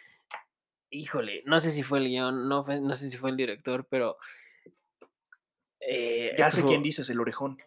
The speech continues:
Speaker 1: Ajá. <laughs>
Speaker 2: Por eso lo recuerdo, perdón.
Speaker 1: Sí, no,
Speaker 2: Ajá,
Speaker 1: eh,
Speaker 2: pero sí
Speaker 1: eh,
Speaker 2: es buen actor.
Speaker 1: sí, sí es buen actor.
Speaker 2: Pero le dieron un mal papel.
Speaker 1: Y, eh, no, y además el cómo ac-, adquieren los poderes se me hizo algo muy imbécil.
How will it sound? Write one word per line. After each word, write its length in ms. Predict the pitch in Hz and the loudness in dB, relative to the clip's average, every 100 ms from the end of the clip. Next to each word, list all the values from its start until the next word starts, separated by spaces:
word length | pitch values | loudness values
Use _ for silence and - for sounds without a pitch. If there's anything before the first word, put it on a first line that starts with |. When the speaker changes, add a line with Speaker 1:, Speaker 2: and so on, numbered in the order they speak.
| _ _ _ _ _ - - | _ _ _ _ _ -16 -6
Speaker 1:
Ajá. 320 | 156 170 139 - | -2 -2 -4 -6
<laughs> 440 | - - 175 226 180 | -6 -2 6 8 10
Speaker 2:
Por 120 | 214 | 12
eso 120 | 233 | 12
lo 100 | 220 | 12
recuerdo, 400 | 170 165 156 131 | 6 4 4 4
perdón. 360 | 131 135 143 123 _ - _ | 2 0 0 -4 _ -20 _
Speaker 1:
Sí, 400 | - 139 135 127 _ - | -8 -4 -4 -8 _ -6
no, 320 | 139 156 160 | 0 2 2
Speaker 2:
Ajá, 260 | 143 147 | 2 0
Speaker 1:
eh, 100 | 123 - _ | -2 -10 _
Speaker 2:
pero 140 | - 160 | 6 6
sí 80 | |
Speaker 1:
eh, 20 | 233 | 6
Speaker 2:
es 60 | |
buen 120 | 247 | 6
actor. 360 | 208 - 175 - _ _ _ | 4 4 0 -2 _ _ _
Speaker 1:
sí, 180 | - 202 | -6 2
sí 60 | |
es 60 | 233 | 2
buen 120 | 185 | 4
actor. 280 | 143 160 - _ - | 4 2 0 _ -6
Speaker 2:
Pero 140 | 135 | -2
le 80 | 127 | 0
dieron 220 | 123 117 | 0 0
un 60 | 117 | -2
mal 100 | 107 | -6
papel. 220 | 101 104 - _ - | -8 -10 -14 _ -4
Speaker 1:
Y, 420 | 143 147 135 110 | 0 0 0 -4
eh, 40 | 135 92 | -8 -6
no, 240 | 156 165 | 0 2
y 60 | 147 | 6
además 340 | 147 147 175 208 | 4 6 4 4
el 540 | 196 147 123 101 98 - | 2 2 0 -2 -10 -2
cómo 440 | 143 143 143 135 | 2 4 4 2
ac-, 300 | 107 120 131 - | -2 -6 -8 -6
adquieren 380 | 143 - 131 143 | -8 -2 2 2
los 160 | 131 - | 0 -6
poderes 400 | 120 127 151 - | -2 -2 -2 -6
se 100 | - | -8
me 60 | 139 | -6
hizo 80 | 139 | -4
algo 140 | 143 | -4
muy 160 | 131 143 | -6 -6
imbécil. 560 | 127 117 113 139 180 | -4 -4 -4 -6 -8